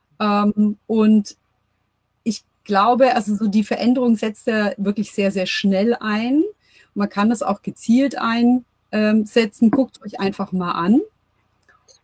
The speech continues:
und nutzt die Möglichkeit, einfach was auch für eure Birne zu tun, ja, für die Beruhigung eures Geistes zu tun. So, ich glaube, jetzt ist soweit alles gesagt. Ich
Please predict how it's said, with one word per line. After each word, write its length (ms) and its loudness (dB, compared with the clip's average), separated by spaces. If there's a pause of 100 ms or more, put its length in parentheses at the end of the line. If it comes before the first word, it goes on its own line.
(400)
und 420 4
nutzt 600 2
die 100 4
Möglichkeit, 920 0 (440)
einfach 360 -4
was 220 -6
auch 180 -2
für 540 -2 (540)
eure 280 -4
Birne 340 -4
zu 200 -12
tun, 480 -2
ja, 200 -6
für 180 -8
die 100 -4
Beruhigung 540 -2
eures 320 -4
Geistes 480 -14
zu 140 -20
tun. 480 -18 (300)
So, 220 -2 (440)
ich 120 -20
glaube, 380 2 (2250)
jetzt 200 -2
ist 120 -8
soweit 380 -2
alles 340 0
gesagt. 440 -2
Ich 60 -8